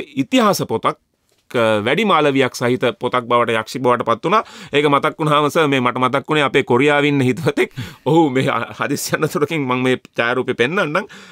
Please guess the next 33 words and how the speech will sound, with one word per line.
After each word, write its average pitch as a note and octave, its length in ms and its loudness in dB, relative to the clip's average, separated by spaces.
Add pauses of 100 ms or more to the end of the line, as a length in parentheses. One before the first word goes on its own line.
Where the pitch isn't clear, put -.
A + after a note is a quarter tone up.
(120)
රෝහල් E3 280 4
ගත E3+ 160 2
වෙලා E3 260 4
ඉන්නකොට E3 280 0
අද G3 120 -2
යක්ෂ D#3 320 0
කියෝ F#3 260 2
කියෝ D#3 180 2
ඉන්නකොට D3 260 0
ඒ F#3 80 2
අල්ලපු F3 360 2
ඇඳ F3+ 140 0
හිටපු E3+ 360 2
කොරියානු D3+ 440 2
ජාතිකයා D3+ 480 0
අරගෙන D#3 220 -2
මේ F3+ 120 2
පොත C#3 200 0
බලනවා. C#3+ 480 2 (560)
<laughs> D3 60 4 (760)
ඉතින්, D3+ 320 -2
අ, C#3 100 4 (720)
මේ G#2+ 400 -2 (160)
එච්චර A3+ 420 2
දුරකට D3 400 2 (280)
මේ A2+ 560 0
අපිට C3 240 -2
යන්න B2 280 0
පුළුවන් D#3 280 2
වුණා. G#3 220 2 (120)
ලෝකෙ F#3+ 340 2
පුරා, F#3 460 2 (220)
අ, B2 140 -4